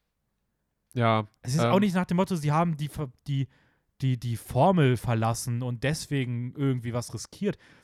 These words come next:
Speaker 2: Das Ding ist die safeste Serie überhaupt. Das Ding hat eine
Speaker 1: Ja.
Speaker 2: wirklich absolute Marvel-Handlung.
Speaker 1: Ja, ja, ja, ja,
Speaker 2: Und
Speaker 1: ja.
Speaker 2: trotzdem ist, funktioniert's irgendwie nicht. Also
Speaker 1: Ich glaube einfach, dass, dass zu viel gemischt wurde, dass, ähm, falsche Entscheidungen getroffen wurden im Sinne von, wie,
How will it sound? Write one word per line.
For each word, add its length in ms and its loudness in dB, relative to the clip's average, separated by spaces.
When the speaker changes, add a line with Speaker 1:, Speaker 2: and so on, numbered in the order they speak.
Speaker 2:
Das 140 -4
Ding 160 4
ist 220 0
die 40 0
safeste 640 -2
Serie 280 0
überhaupt. 300 2
Das 80 -2
Ding 200 -2
hat 120 -2
eine 100 2
Speaker 1:
Ja. 100 -2
Speaker 2:
wirklich 260 0
absolute 320 -4
Marvel-Handlung. 720 0
Speaker 1:
Ja, 220 0
ja, 100 -4
ja, 160 -2
ja, 80 -2
Speaker 2:
Und 120 -2
Speaker 1:
ja. 60 -6
Speaker 2:
trotzdem 440 -2
ist, 180 -8
funktioniert's 500 -6
irgendwie 200 -10
nicht. 260 -10
Also 380 -4
Speaker 1:
Ich 140 -10
glaube 260 4
einfach, 220 -2
dass, 220 -4
dass 240 -4
zu 220 -4
viel 240 -4
gemischt 500 -4
wurde, 440 0
dass, 560 -2
ähm, 580 -2
falsche 260 -4
Entscheidungen 340 -4
getroffen 360 -10
wurden 460 -6
im 140 -12
Sinne 180 -4
von, 220 -8
wie, 340 -6